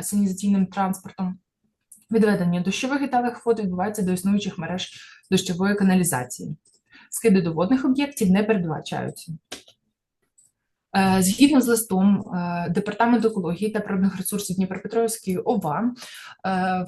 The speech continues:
в районі розташування об'єкта відсутні, е, території та об'єкти природно-заповідного фонду, їх охоронні зони та елементи смарагдової мережі. Відповідно до схеми розміщення затверджених і номі-,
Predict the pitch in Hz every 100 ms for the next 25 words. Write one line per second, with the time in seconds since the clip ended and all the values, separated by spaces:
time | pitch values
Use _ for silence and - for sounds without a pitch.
0 | - 185 202 254 269 240 226 220 208 208
1 | 175 156 160 147 - 190 190 254 247 226
2 | 214 190 - - 180 175 190 196 226 233
3 | 214 190 175 185 214 240 214 196 190 180
4 | 180 170 185 175 170 - 147 156 226 262
5 | - - - 226 - 202 208 202 180 165
6 | 170 233 269 208 175 185 220 226 214 180
7 | 175 185 180 180 165 156 151 123 - -
8 | - - 208 214 254 294 233 220 233 220
9 | 214 208 208 - 180 175 185 196 180 175
10 | 175 190 185 180